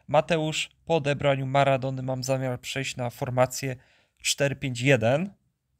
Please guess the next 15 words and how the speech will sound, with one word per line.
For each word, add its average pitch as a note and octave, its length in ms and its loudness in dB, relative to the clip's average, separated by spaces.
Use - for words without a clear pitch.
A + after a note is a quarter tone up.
czyli C#3 280 -4
teraz, C3+ 480 2
e, A#2+ 180 -6
zmiana, C3 380 0
bo A2 100 -4
jednak A#2+ 360 0
z - 180 -14
cztery B2+ 420 -4
trzy - 200 -8
trzy C3+ 300 -2
kolega A2 360 -4
tutaj A2 320 -10
przychodzi, A#2 560 -6
w - 80 -20
której D3 440 0